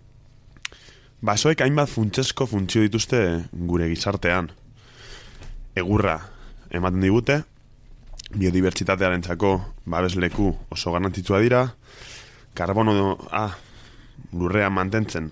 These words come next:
laguntzen dute klima aldaketari aurre eginez, batzuentzako oraindik erregaiarentzako,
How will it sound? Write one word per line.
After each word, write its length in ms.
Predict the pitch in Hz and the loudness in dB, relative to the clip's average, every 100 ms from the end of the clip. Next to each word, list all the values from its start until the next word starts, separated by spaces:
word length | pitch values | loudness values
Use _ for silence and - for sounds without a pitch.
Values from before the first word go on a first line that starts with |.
| 85 | -6
laguntzen 380 | 85 101 98 92 | -2 -2 -2 -2
dute 180 | - 127 | 0 -2
klima 300 | 98 95 90 | -2 0 0
aldaketari 480 | 92 90 92 98 90 - - - - - - - - - - 98 | 0 -2 -2 -2 -2 -10 -20 -20 -20 -20 -20 -20 -20 -20 -6 0
aurre 240 | 110 101 | 2 2
eginez, 600 | 95 123 127 127 131 - - - - - - - | 0 2 2 2 -2 -8 -14 -20 -20 -20 -20 -14
batzuentzako 600 | 92 - 113 101 104 110 | -10 0 0 2 2 4
oraindik 420 | 107 113 98 82 - 90 | 2 2 0 -4 -6 -4
erregaiarentzako, 960 | 87 101 95 95 95 95 92 90 104 | 0 2 2 2 2 0 -2 2 4